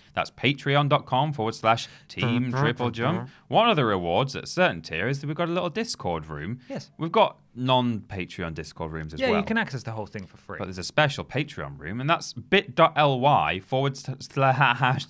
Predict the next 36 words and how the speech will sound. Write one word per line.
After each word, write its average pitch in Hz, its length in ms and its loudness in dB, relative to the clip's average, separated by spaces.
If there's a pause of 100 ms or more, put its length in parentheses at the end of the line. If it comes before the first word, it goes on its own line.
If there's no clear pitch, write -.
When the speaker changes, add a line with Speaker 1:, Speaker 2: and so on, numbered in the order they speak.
(140)
Speaker 1:
team 143 240 2
triple 139 360 0
jump. 76 340 -8
Speaker 2:
<laughs> - 40 -16 (120)
Speaker 1:
Uh, 160 100 -8 (200)
and 98 260 0
our 104 100 0
mod 107 300 2
on 92 140 -2
Discord 82 540 -6 (220)
is 104 100 -12
Jack - 360 -10
Bradshaw. 82 560 -8 (580)
Uh, 80 200 -10
if - 80 -14
you 101 80 -6
want 92 100 -4
the 95 60 0
audio 143 340 6
version 139 300 4
of 101 80 -4
the 92 80 -6
podcast, 151 480 2
that's - 200 -2
play 127 360 2
dot 117 340 0
acast 147 640 -2
dot 151 240 0
com 147 300 2
forward 127 300 -2
slash 113 340 2 (100)
s 156 340 2 (180)
forward 165 280 2
slash 101 320 0
triple 110 240 -2
jump. 107 300 -4